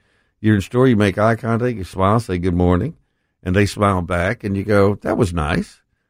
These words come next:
'Cause for so long, you couldn't, if they were smiling, you couldn't tell it. And you didn't want to say hi to somebody if you couldn't tell whether they were receptive to a howdy-do.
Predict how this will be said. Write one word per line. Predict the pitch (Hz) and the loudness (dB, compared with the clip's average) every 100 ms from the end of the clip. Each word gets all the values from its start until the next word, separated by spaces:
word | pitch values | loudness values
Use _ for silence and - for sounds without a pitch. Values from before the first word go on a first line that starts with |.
| _ | _
'Cause | - 131 | -2 0
for | 135 | 0
so | - 139 | 0 2
long, | 127 131 185 143 | 4 4 4 2
you | 110 | 0
couldn't, | - 127 123 | 2 2 2
if | 101 117 | 0 0
they | 117 | 2
were | 98 | 0
smiling, | 87 92 110 185 127 | -2 0 2 2 0
you | 78 | 0
couldn't | 73 95 80 | 0 -2 -4
tell | 65 98 220 | -4 -2 0
it. | 151 _ _ _ _ _ _ _ | -2 _ _ _ _ _ _ _
And | 107 110 107 107 104 | 0 2 2 2 0
you | 110 | 2
didn't | 131 113 | 2 2
want | 107 110 | 2 2
to | 90 | 0
say | - 92 | 0 0
hi | 85 107 | 2 0
to | 165 | 0
somebody | 135 95 85 82 98 | -2 -2 -2 0 0
if | 98 | 0
you | 90 | -2
couldn't | 82 101 87 | -2 0 2
tell | 110 101 | 2 2
whether | 90 92 85 | 2 2 2
they | 85 85 | 4 2
were | 82 78 82 76 71 _ _ | 2 0 0 -2 -6 _ _
receptive | 87 78 120 127 131 95 | -4 -2 0 0 0 -6
to | - 87 | -2 -4
a | 78 | -2
howdy-do. | 87 92 85 76 87 90 139 | 0 0 0 0 2 2 0